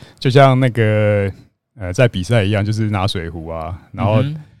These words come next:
Speaker 1: 吃的倒是没什么。我记得那一趟是几乎就是一路到底这样子。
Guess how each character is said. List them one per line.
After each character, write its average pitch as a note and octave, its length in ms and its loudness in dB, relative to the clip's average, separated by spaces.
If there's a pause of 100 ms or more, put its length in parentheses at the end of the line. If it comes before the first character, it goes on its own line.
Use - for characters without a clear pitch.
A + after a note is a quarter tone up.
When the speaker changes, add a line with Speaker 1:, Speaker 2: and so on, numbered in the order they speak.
(380)
Speaker 1:
吃 D#3 480 0
的 A#2 200 4
倒 G2 180 0
是 B2 160 0
没 G#2 240 0
什 F#2 160 -6
么。 F2+ 80 -10
我 F#2+ 100 -6
记 D3 160 -2
得 B2+ 80 2
那 C3+ 220 0
一 - 20 0
趟 A#2+ 440 0
是 A#2 400 -2
几 A#2+ 240 -4
乎 B2 100 -2
就 A#2 140 -2
是 A#2 240 -4
一 G2+ 160 -6
路 A2 240 -4
到 G2+ 220 0
底 D2+ 220 -14
这 F#2 140 -12
样 F2 180 -10
子。 F#2 140 -18